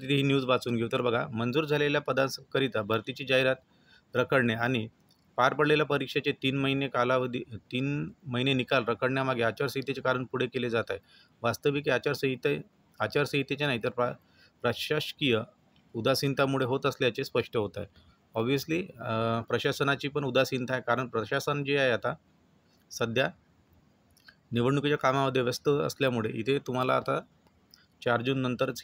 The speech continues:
ही आपली exam date येणार आहे, ही पण एक सत्य आहे. तर त्याच्यानंतर काही बाकीच्या पण exam आहेत, इथे तुम्ही बघू शकता. सरळ सेवेमध्ये बघा,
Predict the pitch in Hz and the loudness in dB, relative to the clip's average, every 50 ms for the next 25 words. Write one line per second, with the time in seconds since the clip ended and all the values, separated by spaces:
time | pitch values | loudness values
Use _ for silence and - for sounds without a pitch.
0 | - 156 175 147 104 - - 135 165 226 - _ _ _ _ _ _ _ _ _ | -8 -4 -2 -2 -4 -4 -4 -4 -4 -4 -6 _ _ _ _ _ _ _ _ _
1 | _ _ _ _ _ - 120 104 107 127 123 120 123 - 117 120 113 113 110 110 | _ _ _ _ _ -12 -10 -4 -2 0 0 0 0 0 2 0 0 2 0 0
2 | 107 104 113 113 - 123 127 131 139 - - - 101 - - 107 101 - - 107 | -2 -2 -4 -4 -4 -4 -6 -6 -8 -8 -10 -10 -10 -6 -6 -8 -6 -6 -8 -4
3 | - 117 110 - 143 143 139 139 143 139 143 131 123 117 - - 131 143 143 139 | -2 -2 -2 0 -2 -2 0 -2 -2 -2 -2 0 0 0 -2 -2 -4 -4 -4 -4
4 | 143 139 127 123 135 131 139 147 - _ - - - - - _ _ _ _ 110 | -4 -6 -4 -4 -4 -4 -4 -8 -10 _ -20 -20 -20 -20 -20 _ _ _ _ -6
5 | 117 120 127 131 127 120 127 123 127 123 147 123 113 135 127 - - 123 131 143 | -4 -2 0 -2 0 0 0 -2 0 -4 -4 -2 -2 -2 -2 0 2 2 2 2
6 | - - 147 143 143 143 143 139 139 135 123 110 104 123 | 2 0 0 2 2 0 0 0 0 0 0 0 0 -2